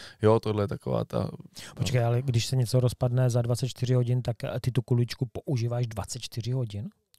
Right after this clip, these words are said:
Speaker 1: Můžeš, jasně. Jsi, když jsi třeba na nějakých vodách, kde čekáš vlastně na tu větší rybu, potřebuješ, aby ta kulička tam vydržela. Jo,
Speaker 2: Takže
Speaker 1: vydržela
Speaker 2: to
Speaker 1: nápor bílé ryby,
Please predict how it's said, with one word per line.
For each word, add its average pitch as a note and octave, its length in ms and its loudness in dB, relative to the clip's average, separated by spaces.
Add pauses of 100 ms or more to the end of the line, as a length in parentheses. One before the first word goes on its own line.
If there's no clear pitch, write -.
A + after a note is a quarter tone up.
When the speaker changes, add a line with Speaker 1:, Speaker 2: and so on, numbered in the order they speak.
(240)
Speaker 1:
Můžeš, G2 500 -10
jasně. D3+ 320 -2 (440)
Jsi, G#2+ 260 0 (100)
když F#2+ 200 -4
jsi G2 180 -2
třeba G2 220 0
na G#2 80 2
nějakých G2+ 280 0
vodách, G2+ 400 4
kde G2 600 4
čekáš F#2+ 260 -2
vlastně F#2+ 200 -6
na F#2+ 60 -2
tu A2+ 100 -2
větší - 240 4
rybu, C#3 220 4 (520)
potřebuješ, G#2+ 420 0
aby A2 140 0
ta - 80 -2
kulička A2+ 320 0
tam B2 100 2
vydržela. B2 400 2 (800)
Jo, F#2+ 180 8
Speaker 2:
Takže A2+ 200 4
Speaker 1:
vydržela A#2 300 8
Speaker 2:
to A#2 40 8
Speaker 1:
nápor G#2 260 6
bílé A#2+ 320 4
ryby, A2 400 2